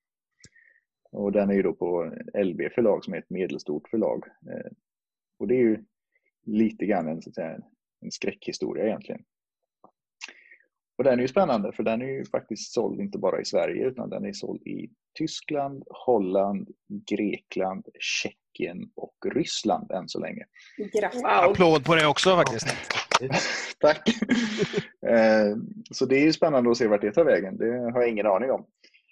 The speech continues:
Speaker 1: Eh, och just nu håller jag på att jobba på en ny som är tänkt att komma ut i Sverige i, i slutet på nästa sommar som kommer heta Olycksfåglar om ingen ändrar titeln innan den kommer ut.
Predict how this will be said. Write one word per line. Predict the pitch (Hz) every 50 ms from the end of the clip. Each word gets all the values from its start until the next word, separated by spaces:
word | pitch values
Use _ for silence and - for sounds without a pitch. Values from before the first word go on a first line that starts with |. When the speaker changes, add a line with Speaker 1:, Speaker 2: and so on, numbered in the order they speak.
| _ _ _ _ - -
Speaker 1:
Eh, | - - - - - - - _ _
och | - - 117 113 113 107 107 104 101 - 120 - _
just | 110 110 110 -
nu | 113
håller | 101 98 98
jag | 98 -
på | 101
att | 95
jobba | 95 87 87 87
på | - - 95 87 87 92 - _ _ _
en | - 90 90 85
ny | 82 90 95 101
som | - 104 98
är | 98
tänkt | - 98 - - -
att | -
komma | - 87 82 80
ut | - -
i | 90
Sverige | - - 85 - - - -
i, | - - - _ _ _
i | - - - -
slutet | - - - - - - _
på | -
nästa | - - - - -
sommar | - - 110 110 98 98 117 120 117
som | - 101 101 104 - _ _ _ _ _ _ _
kommer | - - - 92
heta | 90 92 - -
Olycksfåglar | - 113 104 98 95 92 - - - - _ 101 - - - 98 98 110 120 117
om | 113 113
ingen | 104 101 98 95
ändrar | 98 95 92 - -
titeln | - - 104 - _ - 92 95 95
innan | 95 95 - - 101 101 _ _ _ _ _ _ _ _
den | - - -
kommer | - 95 92 90
ut. | 87 82 - - _ _